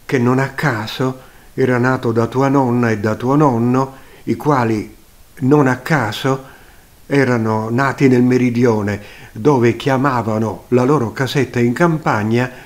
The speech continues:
Lu Yatsu. Ciò che vi aveva aggregato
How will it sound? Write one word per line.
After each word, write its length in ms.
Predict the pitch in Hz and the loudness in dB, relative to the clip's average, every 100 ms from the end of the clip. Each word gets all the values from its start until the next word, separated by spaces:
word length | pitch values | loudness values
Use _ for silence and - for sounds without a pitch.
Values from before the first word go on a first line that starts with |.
| - | -12
Lu 260 | - 120 127 | -2 2 2
Yatsu. 760 | 117 120 113 - - - - - - - - - - - - - - - - - - - | 2 2 0 -2 -10 -12 -14 -18 -20 -20 -20 -20 -20 -18 -18 -20 -20 -20 -20 -20 -20 -6
Ciò 220 | 160 165 | -2 -2
che 180 | - 131 | 0 0
vi 160 | 123 | 2
aveva 380 | 135 147 139 131 | 2 2 2 2
aggregato 1080 | 135 117 127 127 113 120 107 107 113 104 | 0 0 2 2 2 0 -2 -4 -6 -6